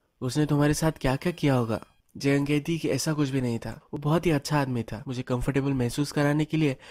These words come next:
उसने मेरे लिए गाना भी गाया था। यूजिन को बहुत ही बुरा लगता है, तो जेंग समझ जाती है। जेंग कहती है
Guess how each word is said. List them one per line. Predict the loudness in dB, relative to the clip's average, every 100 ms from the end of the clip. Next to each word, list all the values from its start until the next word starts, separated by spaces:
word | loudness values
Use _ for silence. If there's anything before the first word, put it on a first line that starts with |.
| -10
उसने | -8 -2 0
मेरे | 2 2
लिए | 0
गाना | 0 0 2 2
भी | 2
गाया | 2 0
था। | -2 -8 -10 _ _ -4
यूजिन | 0 2 0
को | 0
बहुत | 0 0 0
ही | 2
बुरा | 2 4
लगता | 2 0 0
है, | 0 -2 -4
तो | -2
जेंग | 2 2 2
समझ | 0 2 2
जाती | 2 0 -4
है। | -6 -10 -4
जेंग | -2 0
कहती | 0 0 0
है | -2